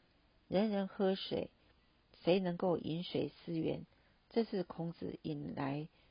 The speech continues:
做一个引子，以我们的日常生活中所发露出来，你知其然而不知其所以然。所以我们生活在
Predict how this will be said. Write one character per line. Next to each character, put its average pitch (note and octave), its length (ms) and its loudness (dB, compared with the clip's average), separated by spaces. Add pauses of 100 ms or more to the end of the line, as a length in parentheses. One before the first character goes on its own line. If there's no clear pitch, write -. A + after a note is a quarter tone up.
(220)
做 G3+ 180 4
一 G3 80 4
个 F#3 260 2
引 - 240 -6 (140)
子， - 220 -4 (560)
以 F3+ 160 0
我 G3+ 160 0
们 D3 200 -6
的 D#3 180 0
日 G3 200 0
常 D3+ 280 -8
生 F3+ 240 -2
活 C#3+ 180 -6
中 D3+ 320 -2 (460)
所 D#3 380 0
发 F3+ 180 0
露 F#3 180 0
出 - 280 -2
来， - 280 -4 (500)
你 G#3+ 440 -2
知 A#3 220 -2
其 - 240 -2
然 C#3+ 320 -2 (120)
而 D#3 160 -2
不 F#3 180 0
知 F3 260 -2
其 E3+ 300 -4
所 D#3+ 300 2
以 E3 140 6
然。 - 300 -2 (520)
所 F#3 260 2
以 G3 120 4
我 D#3 180 0
们 D3 180 -2
生 F#3 280 -2
活 D3+ 160 -2
在 D3+ 220 -2